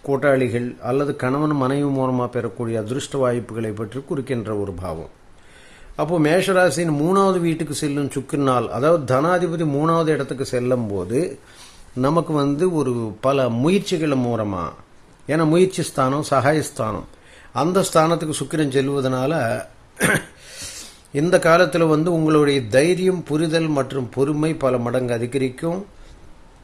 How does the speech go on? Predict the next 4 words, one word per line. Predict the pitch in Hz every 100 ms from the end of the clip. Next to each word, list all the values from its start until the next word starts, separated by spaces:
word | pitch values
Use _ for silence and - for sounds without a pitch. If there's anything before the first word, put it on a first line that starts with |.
| - - - - - -
பணியிடத்துல | 135 170 180 165 - 160
உங்களுடைய | 147 143 135 127
பணியை | 131 135 165 165 -
பாராட்டுவார்கள். | 117 117 147 139 117 117 101 92 - 87